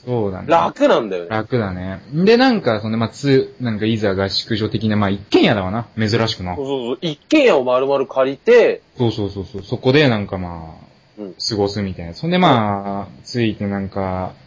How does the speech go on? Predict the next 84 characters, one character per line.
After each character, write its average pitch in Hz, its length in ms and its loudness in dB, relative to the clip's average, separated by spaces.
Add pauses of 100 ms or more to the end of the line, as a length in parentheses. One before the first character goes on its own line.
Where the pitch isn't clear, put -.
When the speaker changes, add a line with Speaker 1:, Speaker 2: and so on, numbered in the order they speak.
(120)
Speaker 1:
買 127 240 2
い - 20 4
出 123 100 6
し 127 140 -2
班 95 280 -6
と、 117 360 -4 (400)
Speaker 2:
う 131 60 -4
ん。 101 160 -6 (520)
Speaker 1:
な 101 100 -8
ん 95 40 -6
だ 90 80 -8
っ 82 40 -14 (100)
け。 - 160 -20 (360)
遊 120 240 2
ぶ 117 140 2
班。 - 220 -2 (320)
Speaker 2:
つ-、 - 100 -20
釣 147 80 4
り 156 80 6
班、 151 240 2 (180)
遊 160 80 0
ぶ 151 60 2
班 156 180 2
と 156 120 -2
寝 123 160 -2
る 135 100 4
班。 120 240 0 (500)
Speaker 1:
ま 127 120 0
あ、 - 20 2
寝 131 140 6
る 196 140 6
班 220 260 2
と - 80 0
見 113 100 0
せ 107 80 -8
か 139 100 0
け 131 80 2
て 131 60 -4
俺 123 140 2
遊 117 180 -2
び 131 100 -4
行 - 40 -12
っ - 20 -20
た 107 100 -8
け 95 120 -12
ど 85 40 -10
ね。 80 160 -16 (300)
Speaker 2:
<laughs> 143 300 0
Speaker 1:
で、 190 340 6 (160)
ま 147 80 2
あ、 139 60 -6
そ 143 80 -2
れ 135 80 2
で 135 40 2
別 127 240 2
れ 117 120 2
て、 104 80 -8
ま 101 120 -4
あ、 98 40 -6
行 92 120 -8
っ - 40 -20 (420)
て、 185 300 0 (320)
Speaker 2:
う 127 80 -4
ん。 101 180 -4 (340)
Speaker 1:
ま 120 100 -4
あ、 110 40 -8
帰 107 240 0
っ 98 40 -2
て - 180 -14
き - 60 -20
て、 - 100 -18
ま 87 300 -16
あ、 - 60 -20
み 92 100 -10
ん 90 80 -10
な 90 60 -10
ゆ 92 180 -4
る 95 240 -4
い - 20 -10
な、 156 300 -2
ゆ 123 140 0
る 135 100 4
い 117 100 2
わ、 98 160 -2